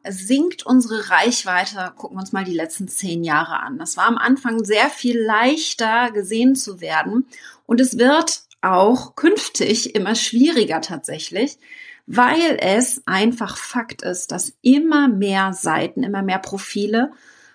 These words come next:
noch auf Facebook kommen. Das heißt, die Konkurrenz ist extrem hoch. Und ihr könnt euch das vergleichsweise mit einem E-Mail-Verteiler, mit eurem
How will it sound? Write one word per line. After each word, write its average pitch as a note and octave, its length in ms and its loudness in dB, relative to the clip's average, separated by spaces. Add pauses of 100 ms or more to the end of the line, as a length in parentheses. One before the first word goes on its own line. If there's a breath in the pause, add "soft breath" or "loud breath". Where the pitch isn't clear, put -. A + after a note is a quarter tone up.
noch G3+ 240 4
auf - 160 -2
Facebook - 560 -2 (400)
kommen. A3+ 480 4
Das - 200 2
heißt, A#3 260 2
die - 80 -4
Konkurrenz C#4 840 4
ist - 420 -2
extrem C4 760 4
hoch. A#3 440 4 (560 loud breath)
Und B3 460 4
ihr A#3+ 140 -2
könnt B3 240 4
euch A#3+ 140 -4
das - 340 -2
vergleichsweise A3+ 1200 0
mit G#3+ 160 0
einem F#3+ 260 -10
E-Mail-Verteiler, B3 800 2
mit G#3+ 160 -6
eurem G3 420 -8